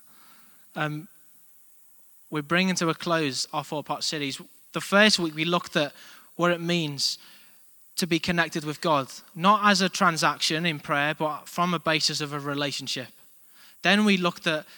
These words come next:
confessing Jesus as Lord in our prayer lives and the importance of that. And then last week, James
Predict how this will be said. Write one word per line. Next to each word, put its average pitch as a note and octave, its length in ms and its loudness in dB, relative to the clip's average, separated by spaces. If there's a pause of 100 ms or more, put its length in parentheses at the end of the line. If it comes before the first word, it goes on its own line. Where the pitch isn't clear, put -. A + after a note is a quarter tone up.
(200)
confessing E3+ 640 0
Jesus D3+ 400 -4
as C#3+ 120 -4
Lord D#3 320 -2
in C#3+ 120 -6
our C#3 100 -6
prayer C#3+ 260 -4
lives A#2+ 500 -10 (180)
and D3 120 -6
the D3 60 -4
importance D3 500 -6
of C#3+ 120 -10
that. C3+ 240 -4 (800)
And D#3+ 120 -6
then F3 120 2
last F3+ 280 2
week, C#3+ 240 -6
James E3+ 480 -4